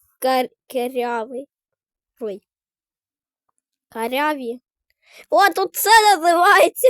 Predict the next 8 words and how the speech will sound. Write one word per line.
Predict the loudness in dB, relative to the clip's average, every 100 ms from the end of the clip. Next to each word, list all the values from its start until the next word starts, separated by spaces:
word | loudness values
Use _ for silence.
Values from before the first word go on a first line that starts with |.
| 0 _ _ _ -12
<laughs> | -10 -14 -18 _ -18 -16 -12
Тут | -12
була | -8 -8
страна, | -10 -10 -8 -6 -6
навер-, | -6 -6 -6 -8 -10 _ _ _ _ _ _ _ _ _ _ _ _ _ _ _ _ _ _ _ _ _
воно | -14 -10
мене | -10 -12
захватило. | -16 -12 -14 -12 -14 -14 -20